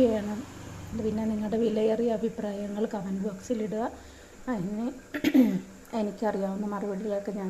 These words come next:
തരുന്നതായിരിക്കും. ഇപ്പം നമ്മുടെ, ആ, ഇന്നത്തെ, ആ, മുളക് കറി റെഡി ആയിട്ടുണ്ട്. എല്ലാവരും ചെയ്ത് നോക്കണം കേട്ടോ. ആ, നല്ല ഒന്നാം തരം ഒരു റെസിപ്പിയാണ്, നല്ല അടിപൊളി കറിയാണ്. എൻ്റെ അമ്മ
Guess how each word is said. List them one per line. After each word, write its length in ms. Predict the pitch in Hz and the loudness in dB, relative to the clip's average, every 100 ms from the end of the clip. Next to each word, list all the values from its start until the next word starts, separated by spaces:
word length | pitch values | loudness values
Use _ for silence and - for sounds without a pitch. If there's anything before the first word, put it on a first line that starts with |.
| 185 | -2
തരുന്നതായിരിക്കും. 680 | 180 185 190 190 185 214 - - - - - - - - - - - - - - - - - 240 | -4 -4 -4 -4 -4 -4 -6 -10 -20 -20 -20 -20 -20 -20 -20 -20 -20 -20 -18 -18 -18 -20 -10 -6
ഇപ്പം 160 | 220 220 | -2 -2
നമ്മുടെ, 320 | 214 208 214 339 - - - 262 | -2 0 0 0 -8 -18 -10 -6
ആ, 20 | 226 226 208 | -6 -6 -6
ഇന്നത്തെ, 380 | 202 202 196 220 - - - - - - - - - - - - - - - | -6 -8 -4 -6 -6 -10 -8 -8 -10 -20 -20 -20 -20 -20 -20 -20 -20 -16 -6
ആ, 40 | 214 202 202 | -6 -4 -6
മുളക് 320 | 196 196 208 220 | -4 0 2 6
കറി 240 | 220 214 233 | 6 6 4
റെഡി 200 | 208 202 202 | 2 4 2
ആയിട്ടുണ്ട്. 500 | 196 208 202 190 247 349 - - - - - - - - - - 214 | 0 -2 -4 -2 -2 -2 -10 -18 -20 -20 -20 -20 -20 -20 -20 -8 -2
എല്ലാവരും 400 | 196 190 254 254 254 | 2 2 4 4 6
ചെയ്ത് 280 | 220 214 226 214 | 6 6 2 0
നോക്കണം 320 | 196 202 202 208 | 0 -2 -2 -2
കേട്ടോ. 200 | 190 202 - - - - - | -2 -4 -6 -14 -14 -12 -6
ആ, 40 | 220 208 | -2 0
നല്ല 180 | 208 220 220 | 2 2 4
ഒന്നാം 240 | 220 214 226 | 2 2 2
തരം 180 | 240 233 | 4 4
ഒരു 120 | 190 220 | 2 0
റെസിപ്പിയാണ്, 640 | 214 - 185 240 214 208 233 - 208 | 0 -2 0 4 4 4 0 0 2
നല്ല 160 | 214 208 | 4 4
അടിപൊളി 360 | 196 196 202 226 214 | 2 2 0 0 -2
കറിയാണ്. 360 | 208 202 208 208 | -2 0 0 0
എൻ്റെ 160 | 208 208 | 0 0
അമ്മ 180 | 202 | 2